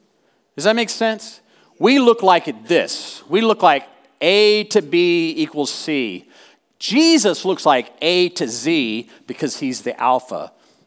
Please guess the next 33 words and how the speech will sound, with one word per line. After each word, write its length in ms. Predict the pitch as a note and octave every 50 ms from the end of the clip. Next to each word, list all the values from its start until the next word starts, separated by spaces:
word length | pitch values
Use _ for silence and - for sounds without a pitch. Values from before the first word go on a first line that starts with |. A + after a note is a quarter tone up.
| _ -
and 180 | - G#2+ F#2+
the 140 | F#2 E2+ F2
Omega. 560 | - - - F#2 - - - - - - - - _ _ _ _ _ _ _ _ _ _ _ _ _ _ _ _ _ _
He's 260 | _ - E3 D#3+ C#3+ -
the 100 | - B2+
beginning 640 | C3+ B2 A2 - F3+ G3+ F#3 D#3 B2 A#2+ A2+ -
and 160 | A#2 A2+ A2+
the 180 | G2+ G2 G2+ A2
end. 360 | B2+ B2+ A2 G2 - - - _ _ _
His 300 | - - F3+ E3+ D3+ - - -
arc 600 | F#3+ F#3+ A3 A#3 G#3+ D#3+ D#3+ - - - - - _ - - _ _
is 220 | - C#3 C#3+ C#3 -
still 680 | - - - - - - G3+ A3+ G#3+ G#3 G3+ F3 D3
rising 760 | C3 C3 C#3+ C#3+ C#3 C#3 C#3+ B2 A2 A#2 A2 G#2 G2+ G2 G#2 _ - - _
while 320 | - C3 C#3 C3+ B2+ A2 G#2+
we 220 | C3+ F3 A3 A3
think 340 | A3 - D3+ C3+ B2+ B2 - -
our 240 | D3+ E3 F3 F3 -
arc 400 | G#2 G#2 G2 F#2 F#2 - - - _ _ _
has 280 | - - G2+ G2 - -
fallen. 560 | - - - F#2+ F2+ F2 E2+ F2 D#2+ - G#2 _ _ _ _ _ _ _ _ _ _ _ _ _ _ _ _ - - - -
If 280 | - G3+ G3+ G3 - C3+
Judas 580 | A#2 - E3+ B3+ E4+ F4+ E4 C4 G3 F#3 -
could 240 | - - G3 F3 D3+
be 160 | F#3 A3 C4
with 160 | C4 A3 F3+ C#3
Jesus 560 | B2 - F#3 A3 A3+ G3+ E3+ E3+ E3 - -
for 140 | - E3+ D#3+
three 280 | - - G3+ B3+ B3+
and 100 | B3+ A#3
a 40 | F#3+
half 400 | E3+ F#3+ F#3+ F3+ F3 E3 - -
years 800 | C#3+ C3+ D3+ G3+ A#3+ A#3+ G3+ C3 G#2 G2 F#2+ A2+ A#2 - -